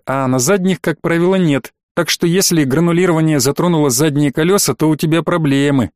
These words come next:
придётся делать пит-стоп. Многое зависит от умения беречь резину.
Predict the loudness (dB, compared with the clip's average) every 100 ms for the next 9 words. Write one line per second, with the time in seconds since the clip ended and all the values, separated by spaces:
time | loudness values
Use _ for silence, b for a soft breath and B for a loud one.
0 | _ -2 0 0 0 0 0 0 0 -2
1 | -4 -2 -4 -6 -8 -20 _ _ _ -4
2 | 0 2 2 2 2 0 0 -2 -2 0
3 | 0 0 0 0 0 0 0 -2 -2 -2
4 | 0 -2 -4